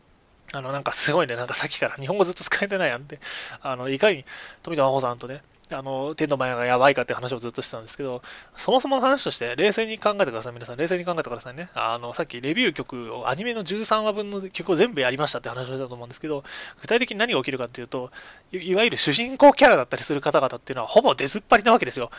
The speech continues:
<laughs> あの、やばくないと。で、ただまあ歌うだけでも、まあそれなりにや-、あの、ら-、連続して曲やるって結構大変なことじゃないですか。結構大変なことのはずなのに、それどころじゃないんですよ。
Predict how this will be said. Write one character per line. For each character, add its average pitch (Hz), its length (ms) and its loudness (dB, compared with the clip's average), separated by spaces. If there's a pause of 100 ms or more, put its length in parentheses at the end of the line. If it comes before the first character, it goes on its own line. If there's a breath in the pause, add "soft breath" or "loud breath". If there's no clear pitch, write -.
<laughs> - 180 -20
あ - 580 2
の、 160 200 -4 (540 loud breath)
や 123 180 -4
ば 214 140 8
く 330 100 -4
な 311 100 4
い 294 60 -2
と。 - 100 -12 (800 loud breath)
で、 139 220 -6 (200 loud breath)
た 269 120 8
だ 220 100 8
ま 135 120 4
あ 127 60 4
歌 143 200 6
う 151 60 8
だ 139 100 6
け 147 140 0
で 127 60 -4
も、 123 100 -12
ま 127 140 -6
あ - 20 -12
そ 143 120 -2
れ 170 60 0
な 180 100 -2
り 175 60 -8
に 175 180 -10
や-、 147 240 4
あ 143 180 -4
の、 143 300 -4
ら-、 143 180 4
連 170 220 0
続 180 160 -4
し - 60 0
て - 60 -6
曲 160 220 0
や 160 80 2
る 170 60 -4
っ - 20 -18
て - 120 -14
結 156 160 -6
構 110 140 -4
大 123 160 -2
変 143 120 -4
な 143 80 2
こ 147 80 0
と 147 280 2
じ 127 60 -2
ゃ 107 40 0
な 117 120 4
い 117 60 0
で 110 80 -8
す - 80 -10
か。 - 140 -10 (260 loud breath)
結 - 160 -4
構 135 100 -4
大 135 120 0
変 175 100 2
な 180 80 4
こ 226 60 0
と 202 80 6
の 160 60 -2
は 143 120 4
ず 214 80 0
な 240 80 -2
の 139 80 -8
に、 135 260 -6 (160 loud breath)
そ - 120 -6
れ 247 80 -2
ど 269 60 8
こ 196 60 2
ろ 143 40 4
じ 131 80 -2
ゃ - 20 2
な 156 60 4
い 160 60 2
ん - 20 -10
で 123 60 -8
す - 80 -4
よ。 110 160 -4